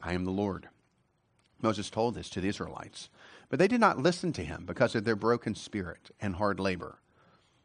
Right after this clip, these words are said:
Then the Lord spoke to Moses, "Go and tell Pharaoh, king of Egypt, to let the Israelites go from his land." But Moses said in the Lord's presence, "If the Israelites will not listen to me, then how will Pharaoh listen to me,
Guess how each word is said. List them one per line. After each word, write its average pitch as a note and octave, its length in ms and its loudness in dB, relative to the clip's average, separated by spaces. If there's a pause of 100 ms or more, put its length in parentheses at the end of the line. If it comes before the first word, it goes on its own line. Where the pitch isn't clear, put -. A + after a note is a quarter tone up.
Then A#2+ 120 2
the B2 60 4
Lord A2+ 220 4
spoke A#2 300 0
to A2+ 80 0
Moses, G2 640 -2 (180)
"Go B2 460 4
and F#2+ 100 -4
tell G2+ 220 2
Pharaoh, A2 520 4
king B2 440 0
of F2+ 160 -6
Egypt, G#2+ 440 -2 (420)
to - 100 -4
let G2+ 460 2
the C3 220 -2
Israelites F#2+ 680 0 (100)
go F2+ 300 2
from F2+ 180 -6
his E2 160 -6
land." - 400 -14 (800)
But A2+ 80 2
Moses A2+ 300 2
said G2+ 200 4
in F#2+ 120 0
the F#2+ 60 -2
Lord's F#2+ 280 -2
presence, - 720 -8 (460)
"If F#2 100 -6
the G2 120 2
Israelites B2+ 540 2
will B2+ 60 0
not B2+ 180 4
listen B2+ 260 -2
to D3 100 -4
me, F#2 420 -2 (680)
then B2 140 0
how D#3+ 220 2
will E3+ 140 0
Pharaoh B2 500 0
listen E2 280 -10
to - 100 -12
me, E2 380 -14